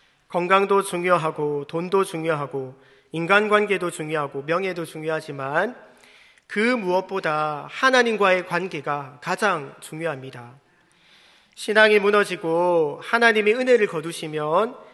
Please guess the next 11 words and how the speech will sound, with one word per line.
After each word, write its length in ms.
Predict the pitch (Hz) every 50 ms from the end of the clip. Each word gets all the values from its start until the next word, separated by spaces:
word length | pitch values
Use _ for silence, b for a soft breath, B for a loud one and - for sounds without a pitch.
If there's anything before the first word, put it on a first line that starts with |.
| B B B B B -
나머지 440 | 160 160 170 185 220 233 214 226 214
모든 400 | 185 180 190 208 226 277 285 262
것들도 580 | 226 175 - - 156 147 147 143 143 139 135 127
다 360 | 139 143 147 156 147 139 131 135
무너집니다. 800 | 160 180 190 175 160 - 131 131 139 135 131 127 127 127 135 - _ _ _ _ _ _ _ _ b b b b b b b b b b b b b b
우리가 320 | - 160 156 180 175 180 175
이것을 840 | 175 170 156 190 202 196 - - 170 165 170 175 170 165 156 143 -
꼭 260 | 151 147 151 147 143
기억해야 420 | - - 165 170 170 170 - 180 156
합니다. 460 | 135 127 135 135 127 123 123 127 - _ _ _ _ -
따라서 680 | 190 196 202 202 190 - 190 185 180 180 175 180 180